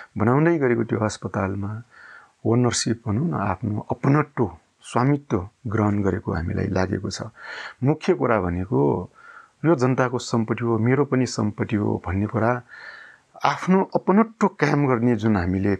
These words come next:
सुरुदेखि भावना जगाउँदै आयौँ, त्यो अहिले सही ठाउँमा पुगेको जस्तो छ। हामीले मठ मन्दिर बनाउँदाखेरि पनि विदेशीको पैसा होइन है, बरु चाहिँ हामीले दुई चार सय रुपियाँ दुई चार दिन श्रमदान गरौँ। यो पाटी पौवा हाम्रै पुर्खाहरूले बनाइराखेको हाम्रा सम्पदाहरू हुन्,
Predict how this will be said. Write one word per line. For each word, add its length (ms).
सुरुदेखि 640
भावना 600
जगाउँदै 500
आयौँ, 300
त्यो 280
अहिले 260
सही 460
ठाउँमा 280
पुगेको 420
जस्तो 300
छ। 120
हामीले 220
मठ 300
मन्दिर 300
बनाउँदाखेरि 640
पनि 300
विदेशीको 440
पैसा 300
होइन 200
है, 220
बरु 260
चाहिँ 200
हामीले 380
दुई 260
चार 220
सय 160
रुपियाँ 480
दुई 120
चार 260
दिन 160
श्रमदान 500
गरौँ। 280
यो 40
पाटी 340
पौवा 300
हाम्रै 340
पुर्खाहरूले 500
बनाइराखेको 580
हाम्रा 240
सम्पदाहरू 520
हुन्, 240